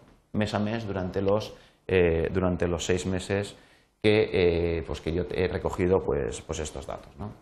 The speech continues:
Bien, esto es una, es una, es una herramienta muy interesante que, eh,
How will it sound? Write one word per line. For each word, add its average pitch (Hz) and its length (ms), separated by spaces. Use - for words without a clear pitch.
Bien, 95 280
esto 107 260
es 107 100
una, 98 580
es - 160
una, 98 640
es 98 120
una 104 140
herramienta 101 320
muy 107 180
interesante 117 840
que, 131 360
eh, 92 760